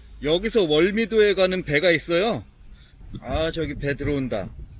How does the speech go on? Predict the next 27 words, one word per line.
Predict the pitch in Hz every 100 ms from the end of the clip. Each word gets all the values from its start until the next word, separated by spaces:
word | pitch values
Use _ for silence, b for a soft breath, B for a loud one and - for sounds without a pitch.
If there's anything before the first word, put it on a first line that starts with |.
| - -
저 | 151
배를 | 151 160 170
타고 | 143 165 139
월미도까지 | 123 135 151 139 - 131
가는 | 127 117 131
건가 | 131 113
봐요. | 110 - 131 - -
아, | 135
여기 | 135 147
구읍 | 139 151 156 180 -
배터, | 127 - - 165 202 - - - - - - - - - - - -
배터가 | - - - -
있어서 | - - 131 120 117 127 139 131
저기서 | - 107 - 113
배를 | - 117 120
타고 | 143 120
가는 | 113 98 117
거구나. | 120 113 110 95 95 101 113 117 - - - - 78 - -
삼천오백 | 240 240 262 175 120 131
원이에요? | 113 107 101 123 202 - - - - - - _ - - - 208 - - 294 302 _ _ _ _ - - -
거의 | 101
한 | 95 - 160 180
시간에 | 185 160 143 117
한 | 123
번 | 127 120
꼴로 | 123 113
있네요. | 92 85 82 87